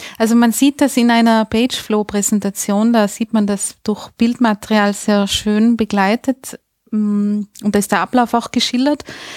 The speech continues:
Äh, was ist das, also man, man hört's jetzt, glaub ich, schon an dem, <laughs> wie wir, äh, jetzt gesprochen haben. Was ist das, was,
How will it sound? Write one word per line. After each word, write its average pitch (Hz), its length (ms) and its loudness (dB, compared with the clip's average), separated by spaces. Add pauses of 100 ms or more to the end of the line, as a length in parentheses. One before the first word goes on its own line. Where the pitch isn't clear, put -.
(480)
Äh, 220 320 2
was 247 220 -2
ist - 160 -2
das, 294 300 2
also 233 180 0
man, 240 180 4 (140)
man 240 200 4
hört's 240 340 2
jetzt, 247 180 -2
glaub 240 220 2
ich, 226 140 -2
schon 247 220 0
an 233 140 2
dem, 233 240 2
<laughs> 247 240 2
wie 226 240 0
wir, 226 280 0 (400)
äh, 214 260 2
jetzt 226 260 0
gesprochen 214 600 -2
haben. 214 340 2 (340)
Was 214 260 0
ist 294 200 -2
das, 254 280 0
was, 240 400 -2